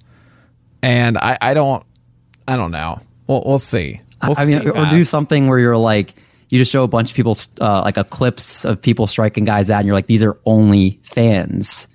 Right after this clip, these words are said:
Speaker 1: Oh
Speaker 2: Like,
Speaker 1: my God.
Speaker 2: people
Speaker 1: Has
Speaker 2: fanning out or something like
Speaker 1: has
Speaker 2: that.
Speaker 1: to be swing and miss, right? 'Cause I think,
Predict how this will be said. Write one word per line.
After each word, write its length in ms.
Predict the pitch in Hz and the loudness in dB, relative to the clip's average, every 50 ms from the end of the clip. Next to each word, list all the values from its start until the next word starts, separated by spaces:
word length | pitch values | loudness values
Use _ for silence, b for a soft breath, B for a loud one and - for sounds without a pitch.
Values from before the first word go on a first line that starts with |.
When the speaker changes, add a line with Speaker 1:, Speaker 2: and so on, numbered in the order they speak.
| _ - | _ -8
Speaker 1:
Oh 160 | - - - - | -8 -6 -4 -2
Speaker 2:
Like, 240 | 113 101 - - | -2 -2 0 0
Speaker 1:
my 80 | 135 123 | 2 2
God. 100 | 120 117 | 2 2
Speaker 2:
people 120 | 120 120 117 | 2 0 0
Speaker 1:
Has 180 | 147 147 - | 0 -2 -4
Speaker 2:
fanning 380 | - 139 131 127 123 123 120 117 | -4 -2 -2 0 2 2 2 2
out 180 | 113 123 131 127 | 2 0 0 0
or 80 | 127 | 0
something 340 | 123 - 131 127 123 123 120 | -2 -2 -2 -2 0 2 2
like 160 | 120 117 120 | 2 2 2
Speaker 1:
has 140 | 135 156 160 | 2 2 2
Speaker 2:
that. 60 | 175 214 | 2 2
Speaker 1:
to 60 | 147 | 2
be 100 | 156 160 | 0 0
swing 340 | 147 - 170 160 156 156 151 | 0 0 0 0 0 0 0
and 140 | 139 135 | -2 0
miss, 240 | 139 143 135 123 - | 0 0 0 0 0
right? 180 | 156 160 156 151 | -2 -2 -2 -2
'Cause 140 | - 220 208 | -2 -2 -2
I 60 | 254 | -2
think, 260 | 247 370 370 - | -2 -2 -4 -4